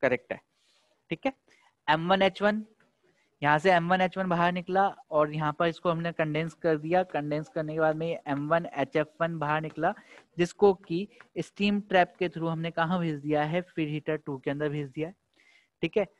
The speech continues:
Feed heater two के अंदर हमने M two steam enter करी at the enthalpy S two। यहाँ से हमने कितनी बाहर निकाली? एम वन प्लस एम टू steam बाहर निकाली at the enthalpy H F two, और steam trap लगा के हमने कहाँ भेज दिया?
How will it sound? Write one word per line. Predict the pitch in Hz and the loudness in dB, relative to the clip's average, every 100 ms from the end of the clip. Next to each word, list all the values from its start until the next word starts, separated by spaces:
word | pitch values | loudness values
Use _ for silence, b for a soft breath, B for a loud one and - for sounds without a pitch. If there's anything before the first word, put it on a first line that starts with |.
| _ _ | _ _
Feed | 170 | 4
heater | 180 190 | 6 6
two | 185 190 | 4 2
के | 202 | 2
अंदर | 190 190 | 2 2
हमने | 185 196 - - | 2 0 -2 -2
M | 151 151 | -2 -2
two | 180 185 | -2 -2
steam | - 190 | -2 -2
enter | 175 175 185 | -2 0 -2
करी | 185 185 196 165 | 0 -2 -2 -4
at | |
the | 151 165 | -2 -2
enthalpy | 151 160 156 175 175 | -2 -4 -4 -4 -4
S | 143 135 - | -4 -6 -6
two। | 196 - b b - | -8 -8 b b -2
यहाँ | 151 151 | 0 2
से | - | 0
हमने | 175 180 | 0 -2
कितनी | 175 175 190 | -4 -6 -4
बाहर | 170 175 | 0 0
निकाली? | 175 170 160 180 202 _ - | 2 2 2 0 -4 _ -2
एम | 147 156 | -2 0
वन | 165 185 | 0 0
प्लस | 185 180 - - | 0 0 0 -4
एम | 147 147 | -4 -4
टू | - 175 | -2 -4
steam | - 180 175 | -4 -6 -2
बाहर | 160 160 | 0 0
निकाली | 160 156 151 175 190 165 | 0 2 2 0 -4 -8
at | 151 | 0
the | 165 - | 0 0
enthalpy | 156 143 156 147 190 233 b b b b _ _ | -4 -4 -4 -4 -6 -8 b b b b _ _
H | 160 165 | -2 2
F | 185 175 | 0 0
two, | 143 131 | -8 -4
और | 143 139 _ _ 170 | -4 -6 _ _ -14
steam | - 202 202 | -4 -2 -2
trap | 185 190 190 190 | -2 2 2 4
लगा | 185 165 | 4 4
के | 147 | 2
हमने | 165 160 160 | -4 -4 -4
कहाँ | 165 185 | -2 0
भेज | 170 151 | -2 -4
दिया? | 135 175 | -2 -2